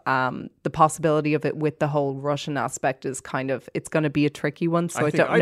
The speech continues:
Speaker 2: don't think
Speaker 1: how
Speaker 2: it'll work.
Speaker 1: likely it will work. The only way I can see it working would be if they just scrap the whole Russian language thing and did it in English with a Russian accent, then possibly it'd work.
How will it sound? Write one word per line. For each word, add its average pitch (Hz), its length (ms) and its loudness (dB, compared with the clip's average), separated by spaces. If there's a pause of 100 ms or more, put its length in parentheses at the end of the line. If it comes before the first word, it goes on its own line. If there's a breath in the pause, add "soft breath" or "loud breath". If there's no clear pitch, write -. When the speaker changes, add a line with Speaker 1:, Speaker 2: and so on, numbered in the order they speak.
Speaker 2:
don't 156 80 6
think - 40 -6
Speaker 1:
how 151 160 6
Speaker 2:
it'll 143 140 2
work. 139 140 6
Speaker 1:
likely 147 280 -2
it 143 160 -6 (180)
will 143 220 0
work. 143 320 -2 (300 loud breath)
The 240 100 6
only 339 140 8
way 339 120 10
I 240 140 10
can 247 160 0
see 254 180 -2
it 233 100 4
working 226 520 4 (280 soft breath)
would 185 180 4
be 185 340 2
if 175 260 6
they 170 200 6
just - 580 0 (480)
scrap - 520 2
the 175 100 8
whole 156 380 4
Russian 156 340 0
language 147 400 0
thing 160 300 0
and 156 120 -2
did 147 160 -2
it 147 120 -2
in 147 160 0
English 143 400 -2
with 151 280 0
a 151 60 -2
Russian 143 300 -2
accent, 165 360 -4 (140)
then 160 280 4
possibly 226 500 6
it'd 233 180 4
work. 254 240 8